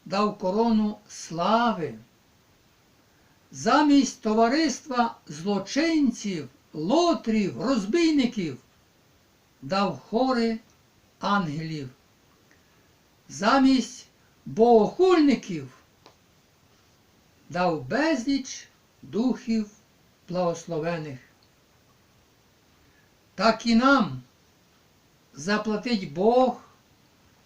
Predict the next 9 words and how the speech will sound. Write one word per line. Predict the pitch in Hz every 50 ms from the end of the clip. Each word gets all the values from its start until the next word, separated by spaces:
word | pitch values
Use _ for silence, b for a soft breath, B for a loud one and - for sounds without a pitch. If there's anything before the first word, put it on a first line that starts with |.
| _ _
за | 160 175 220 226
ті | 220 - 240 240
наші | 233 247 254 240 214 - - 240 233
молитви, | 214 220 240 247 254 240 - - - 165 180 220 240 247 233 214 202 190 175 156 - _ _ _ _ _ _ _ _ _ _ _ _ _ _ _ _ _ _ _ _ _ _ _ _ _ _ _ _ _ _ _ _ _ _ _ _ _ _ _ _ _ -
за | - 190 185
наше | 208 226 233 240 - - 240 233 226
відвідування | 226 202 185 262 254 240 262 233 233 233 233 220 - - _ _ _ _ _ _ _ _ _ _ _ _ _ _ _ _ _ _ _ _ _ _ _ _ _ _ _ _ _ _ _ _ _ _ _ _ _ _ _ _
святого | - - - 208 208 - 240 240 233 220
храму, | 220 - - 180 202 220 233 240 240 233 220 220 214 202 185